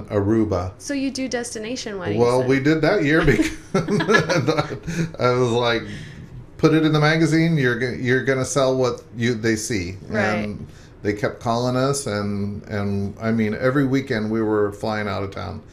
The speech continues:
Speaker 2: Oh, awesome.
Speaker 1: And that Aruba wedding had to have been the most spectacular, and they had to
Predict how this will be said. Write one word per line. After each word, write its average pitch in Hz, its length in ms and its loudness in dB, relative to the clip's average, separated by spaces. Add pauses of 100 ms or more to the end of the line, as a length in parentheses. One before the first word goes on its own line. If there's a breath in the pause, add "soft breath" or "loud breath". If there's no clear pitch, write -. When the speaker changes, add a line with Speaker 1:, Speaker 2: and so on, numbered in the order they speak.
(140 loud breath)
Speaker 2:
Oh, 247 100 -10
awesome. - 340 -10
Speaker 1:
And 98 540 0
that 101 200 4
Aruba 101 380 2
wedding 92 380 -2
had 95 300 -4
to 98 60 -2
have 90 100 -6
been 92 420 -4
the 92 80 -6
most 92 220 -6
spectacular, 95 800 -4
and 104 280 -2
they 104 100 0
had 101 300 -4
to 90 400 -4